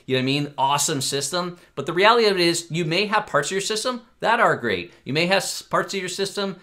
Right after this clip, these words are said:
that aren't so great. But really what we wanna do is we really wanna break apart our system into logical boundaries. Before I get too deep into finding the structure of a loosely coupled monolith, I'd like to thank Current for sponsoring this video.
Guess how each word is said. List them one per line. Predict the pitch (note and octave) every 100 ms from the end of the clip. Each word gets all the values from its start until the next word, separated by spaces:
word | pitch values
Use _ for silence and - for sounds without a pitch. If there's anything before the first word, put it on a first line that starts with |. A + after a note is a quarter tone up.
| - -
that | F3
aren't | - F3+ F#3+
so | D3+
great. | A#2 A2 E2 - -
But | -
really | D3 F#3+ A#3
what | A#3+ G#3
we | F#3
wanna | E3 E3
do | C3 C3 D#3+
is | D3 B2
we | B2+
really | C3+ E3
wanna | D#3+ D3 A#2
break | G2+ A2+ F3 G3+
apart | G#3 - C#3 D#3
our | G3
system | A3 A3 - B3+ A#3 -
into | C#3 C#3 D3
logical | C3 B2 B2 A#2+ - A#2+
boundaries. | G#2 G#2+ G#2 E2+ D2+ - - -
Before | D#3+ C#4
I | C4+
get | A3+ -
too | B3
deep | G#3 A3+ A#3
into | F#3
finding | - F#3+ F#3
the | C#3
structure | - G#3+ G#3+ G#3+
of |
a | D#3
loosely | C#3+ C3
coupled | A#2+ B2 A#2+
monolith, | C#3+ E3 E3 E3 - _ -
I'd | D3+
like | G3+
to | G3
thank | G3 G#3+
Current | - G3 G#3
for | -
sponsoring | - C#3 C3 C#3 C3+
this | C3+
video. | E3 D#3+ C#3 A2+